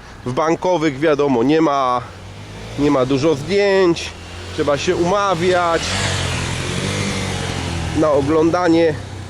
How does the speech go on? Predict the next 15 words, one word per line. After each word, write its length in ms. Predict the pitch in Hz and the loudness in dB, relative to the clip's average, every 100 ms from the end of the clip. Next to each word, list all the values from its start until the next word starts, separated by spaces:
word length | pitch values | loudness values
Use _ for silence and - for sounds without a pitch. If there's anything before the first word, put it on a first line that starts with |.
| - - - - | -14 -14 -14 -8
Trzeba 260 | - 151 147 | -2 0 0
czekać 580 | - 165 170 139 - - - - - - - - - | 0 -2 0 -2 -4 -12 -16 -18 -18 -18 -16 -18 -8
dwa, 420 | 123 127 170 160 156 | -4 -2 0 0 -2
trzy 300 | - 170 143 | -2 0 0
dni. 460 | 147 180 175 170 - - - - | 2 4 6 4 0 -16 -14 -4
My 100 | 143 | 0
zamówimy 480 | 151 147 143 156 139 | 2 2 4 2 2
sobie 220 | 156 143 | 2 2
mieszkanie 500 | 143 131 170 160 147 | 2 0 0 0 2
do 100 | 147 | 2
oglądania, 580 | 135 143 143 151 156 143 | 2 2 2 4 2 2
które 380 | - 147 139 123 - - - | -2 0 2 0 -10 -18 -6
na 160 | 131 135 | -2 -2
stronie 420 | - 165 165 151 | -2 0 2 2
bankowej 800 | 156 156 - 180 175 160 151 | 2 0 2 0 2 4 2